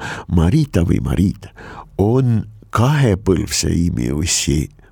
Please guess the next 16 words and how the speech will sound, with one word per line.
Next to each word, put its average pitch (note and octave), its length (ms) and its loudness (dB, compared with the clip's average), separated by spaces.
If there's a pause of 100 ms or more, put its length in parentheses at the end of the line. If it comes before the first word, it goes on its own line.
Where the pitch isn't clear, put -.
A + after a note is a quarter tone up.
(320)
valmik, A#2 720 -2 (340)
suguküps - 1200 0 (480)
loom. F#2 400 2 (720)
Äh, E2+ 180 4 (180)
ma G2 160 4 (280)
tulin, F2+ 600 2
äh, C2 280 -6
saadet B2 560 0
tegema D2+ 540 0 (460)
otse F#2+ 640 2 (600)
arstide, F#2 840 0 (680)
infektsionistide G2+ 960 2
ja E2+ 140 4
parasitoloogide, E2+ 1040 2
arstide F#2 560 2
juurest F2 600 2